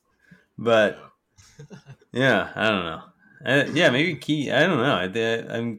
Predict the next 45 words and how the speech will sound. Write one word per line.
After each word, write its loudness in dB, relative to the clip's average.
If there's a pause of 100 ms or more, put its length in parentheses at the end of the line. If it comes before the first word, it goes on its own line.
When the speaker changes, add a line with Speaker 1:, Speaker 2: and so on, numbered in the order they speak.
Speaker 1:
I -2
think -4
Keegan's -4
the -10
evil -10
twin -12
now. -10 (100)
I, -8 (180)
I, -8 (720)
I -12
say -8
that -6 (180)
about -12
their -10
Speaker 2:
Well, 6
we'll 10
Speaker 1:
hands. 10
Speaker 2:
have 6
to -2
get, -4 (120)
we'll 2
have 2
to -4
get -2
to -6
the -6
bottom 2
of 0
this. -4 (460)
Speaker 1:
Yeah, 2 (460)
we'll 4
have -6
to 0
learn. 0 (100)
You 0
Iowa 6
fans, -8
you -12
t-, -12 (460)
<laughs> -20
comment -2
now. -2
Who's -4
the -4
evil, -8